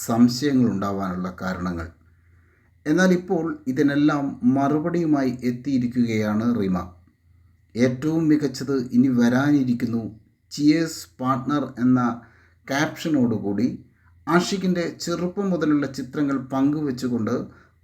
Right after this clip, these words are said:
പിറന്നാൾ ആശംസകൾ അറിയിച്ചിരിക്കുകയാണ് റിമ. റിമയുടെ Instagram-ിലൂടെയാണ് തൻ്റെ ഭർത്താവായ ആഷിഖ് അബുവിന് ആശംസകൾ നേർന്നത്. വർഷങ്ങൾക്ക് മുമ്പ് റിമയുടെ പിറന്നാളിന് ആഷിഖ് ഇട്ട പോസ്റ്റ്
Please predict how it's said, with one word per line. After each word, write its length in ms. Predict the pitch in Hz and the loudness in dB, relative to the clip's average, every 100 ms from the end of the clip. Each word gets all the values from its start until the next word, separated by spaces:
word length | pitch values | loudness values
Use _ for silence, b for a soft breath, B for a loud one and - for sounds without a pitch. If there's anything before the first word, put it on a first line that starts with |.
| - | -4
പിറന്നാൾ 540 | 160 170 180 190 185 | 0 2 4 4 4
ആശംസകൾ 720 | 160 143 143 135 135 127 120 117 | 2 0 -6 -4 -4 -2 -2 -2
അറിയിച്ചിരിക്കുകയാണ് 1120 | 120 123 131 127 120 110 113 104 101 98 107 135 - - _ _ _ _ _ - | -4 -2 -2 -2 -4 -4 -6 -4 -4 -4 -2 -4 -6 -14 _ _ _ _ _ -10
റിമ. 300 | 101 104 90 78 - - _ _ _ _ _ _ _ - | -2 0 0 -2 -12 -20 _ _ _ _ _ _ _ -6
റിമയുടെ 640 | 107 107 110 107 113 110 123 | -2 0 2 0 -2 -2 4
Instagram-ിലൂടെയാണ് 1400 | 120 - - 135 131 135 139 135 135 135 135 127 110 107 | 4 4 -2 0 2 2 4 4 2 2 2 2 0 -2
തൻ്റെ 180 | 107 | -4
ഭർത്താവായ 760 | 107 113 110 131 123 120 110 110 - | -2 -4 -4 -2 0 0 -2 -4 -8
ആഷിഖ് 460 | 107 120 120 - - | -6 -4 -4 -8 -6
അബുവിന് 520 | 104 104 101 104 113 - 101 | -4 -2 -4 -4 -8 -12 -8
ആശംസകൾ 800 | 107 110 - 117 - 92 90 - 95 | -8 -6 -8 -6 -6 -6 -8 -8 -6
നേർന്നത്. 460 | 92 95 90 92 - - b b b b b b b b b - | -4 -4 -4 -8 -12 -20 b b b b b b b b b 0
വർഷങ്ങൾക്ക് 720 | 147 160 - 220 214 202 196 | 4 4 4 0 2 0 0
മുമ്പ് 600 | 190 175 170 170 - 131 | -2 0 -2 -4 -4 2
റിമയുടെ 440 | 151 160 185 185 | 4 4 2 2
പിറന്നാളിന് 960 | 180 160 151 151 151 143 143 143 127 - | -2 -2 4 6 6 4 2 0 -6 -10
ആഷിഖ് 540 | 131 151 165 - 180 160 | -2 -2 -2 -6 -8 -10
ഇട്ട 140 | - | -8
പോസ്റ്റ് 480 | 127 131 127 127 | -8 -6 -6 -4